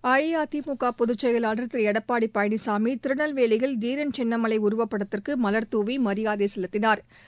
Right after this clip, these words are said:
சேலம் மாவட்டம் சங்ககிரி கோட்டையில் நடைபெற்ற நிகழ்ச்சியில் மாநில அமைச்சர் திரு ராஜேந்திரன், மாவட்ட ஆட்சியர் உள்ளிட்டோர் தீரன் சின்னமலை உருவப்படத்திற்கு மலர் தூவி மரியாதை செலுத்தினர். ஈரோடு மாவட்டம் ஓடாநிலையில் உள்ள அன்னாரது நினைவிடத்தில் உள்ள சிலைக்கு பி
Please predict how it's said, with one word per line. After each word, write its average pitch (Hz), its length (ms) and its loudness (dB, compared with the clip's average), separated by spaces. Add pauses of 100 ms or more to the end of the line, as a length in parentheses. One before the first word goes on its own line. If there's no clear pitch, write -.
(120)
சேலம் 294 400 2
மாவட்டம் 277 460 -4
சங்ககிரி 247 500 -2
கோட்டையில் 226 480 0
நடைபெற்ற 214 460 -2
நிகழ்ச்சியில் 202 600 -2 (200)
மாநில 285 460 2
அமைச்சர் 226 460 -2
திரு 214 180 0
ராஜேந்திரன், 214 680 0
மாவட்ட 240 540 0
ஆட்சியர் 220 480 0
உள்ளிட்டோர் 208 520 0
தீரன் 269 380 -2
சின்னமலை 240 400 0
உருவப்படத்திற்கு 214 760 -2
மலர் 226 380 -2
தூவி 208 260 0
மரியாதை 214 500 0
செலுத்தினர். 208 500 0 (380)
ஈரோடு 320 380 0
மாவட்டம் 254 540 0
ஓடாநிலையில் 240 640 2
உள்ள 208 200 2 (400)
அன்னாரது 233 480 2
நினைவிடத்தில் 285 600 0
உள்ள 226 180 2
சிலைக்கு 214 460 -2
பி 233 120 -2